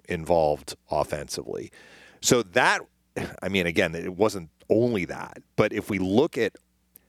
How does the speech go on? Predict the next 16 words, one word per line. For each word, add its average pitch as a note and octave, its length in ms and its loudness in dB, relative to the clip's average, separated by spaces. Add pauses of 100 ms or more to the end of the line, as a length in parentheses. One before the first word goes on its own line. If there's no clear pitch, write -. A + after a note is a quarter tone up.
(800)
kind B2+ 240 4
of E2+ 120 0
the, D2+ 240 0 (400)
the G#2 100 4
post-mortem C#3 800 2
of G2+ 160 2
this G2+ 180 0
game, G2+ 360 2
if D#2+ 100 -2
we G2 120 2
look D3+ 240 4
at C3+ 100 -2
the - 80 0
final C3 440 4
game A#2 320 2
sheet, - 380 -2